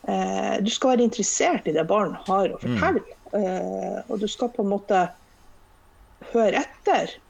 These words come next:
Speaker 1: når unger snakker. Du skal ikke, det er ikke så veldig mange ganger at du ikke skal ha tid, eh, før de ikke gidder mer.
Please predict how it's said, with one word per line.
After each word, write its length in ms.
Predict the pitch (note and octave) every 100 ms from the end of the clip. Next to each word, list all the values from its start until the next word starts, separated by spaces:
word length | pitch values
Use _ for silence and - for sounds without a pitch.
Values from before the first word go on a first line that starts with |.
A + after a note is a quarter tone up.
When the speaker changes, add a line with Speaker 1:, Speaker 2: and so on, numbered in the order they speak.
| _ -
Speaker 1:
når 300 | G3+ F#3 F3
unger 240 | F3+ F3+ F3
snakker. 420 | - F3 - -
Du 80 | A3
skal 180 | - B3
ikke, 180 | - B3+
det 40 |
er 100 | B3+
ikke 140 | G4 G4+
så 100 | F4
veldig 340 | G3+ C4 - F#3
mange 220 | E3+ F3
ganger 280 | D#3+ F3 F#3
at 80 | D#3
du 60 | -
ikke 240 | F#3 -
skal 180 | - D#3+
ha 120 | D3+ -
tid, 340 | - F3+ - - - - - - - - - -
eh, 680 | F3 E3 F3 E3+ F3+ F3+ F#3
før 180 | - F3+
de 100 | E3
ikke 200 | F3 F3+
gidder 300 | E3+ F4+ A#3+ -
mer. 200 | -